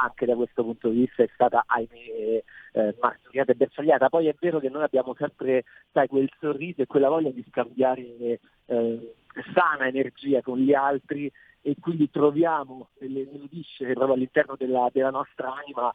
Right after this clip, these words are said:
quel, quel più, quel qualcosa in più che ti dà la forza di andare avanti anche in stati di, di estrema difficoltà. Però comunque bisogna tornare alla vita,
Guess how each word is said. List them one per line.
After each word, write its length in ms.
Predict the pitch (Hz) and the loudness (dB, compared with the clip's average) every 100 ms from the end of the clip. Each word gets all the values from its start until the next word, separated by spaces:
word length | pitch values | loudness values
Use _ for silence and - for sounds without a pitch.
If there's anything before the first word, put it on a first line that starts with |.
| _ _ | _ _
quel, 800 | - 156 147 143 139 139 135 131 - _ _ _ | 0 2 4 4 4 2 0 -8 -14 _ _ _
quel 240 | 160 156 - | 0 0 -2
più, 320 | - 170 202 147 _ | -12 -6 -6 -6 _
quel 200 | 151 147 | 0 0
qualcosa 500 | - 156 180 170 156 | -2 -4 -6 -4 -6
in 140 | 156 - | -6 -8
più 200 | 165 160 | -2 -2
che 200 | - 139 | -2 -4
ti 120 | 143 | -2
dà 220 | 139 143 135 | 2 2 2
la 160 | 135 | -2
forza 480 | - 143 139 - 143 | -4 -6 -8 -8 -12
di 100 | 139 | -10
andare 260 | 135 135 131 | -10 -4 0
avanti 440 | 135 143 135 - | 2 2 0 -4
anche 260 | 127 131 135 | -8 -6 -8
in 300 | 127 - - _ | -8 -8 -20 _
stati 320 | - 127 - - | -10 -10 -12 -18
di, 260 | 233 113 | -14 -12
di 140 | 123 120 | -8 -8
estrema 300 | - 131 127 | -2 0 0
difficoltà. 640 | 123 - 123 120 113 110 104 - - _ | -2 -4 -2 -2 0 0 0 -4 -18 _
Però 280 | 143 139 - | 2 2 -2
comunque 640 | _ - - _ 135 135 _ _ _ | _ -20 -20 _ -2 -2 _ _ _
bisogna 340 | 143 135 139 | -6 -2 0
tornare 400 | 131 123 135 127 | 0 -2 -4 0
alla 140 | 120 120 | 2 2
vita, 640 | 123 123 113 113 113 107 | -2 -4 0 2 4 0